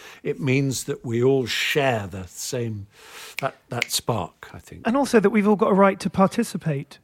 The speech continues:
Speaker 2: You know, I think
Speaker 1: Yeah.
Speaker 2: there's a lot to be said for that. You don't all have to be the greatest artist in the world, but just by being creative. It's like me this week, you know, I've been cooking for the first time in my <laughs> life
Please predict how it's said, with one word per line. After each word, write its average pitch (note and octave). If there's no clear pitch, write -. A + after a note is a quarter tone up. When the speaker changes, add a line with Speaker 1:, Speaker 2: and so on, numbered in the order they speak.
Speaker 2:
You G3
know, F#3
I F3
think A3
Speaker 1:
Yeah. -
Speaker 2:
there's F#3
a G3
lot -
to F#3
be F3
said G#3+
for -
that. D3
You E3
don't G3
all F3+
have E3+
to F3+
be E3
the D#3
greatest E3
artist D#3+
in D#3+
the D#3
world, E3+
but E3
just F3
by E3
being F3
creative. E3
It's G3+
like G#3
me G#3
this E3
week, G3
you F3+
know, E3+
I've E3
been E3+
cooking C#3
for C#3
the D3+
first D#3+
time E3
in E3
my D#3
<laughs> D#3+
life C#3+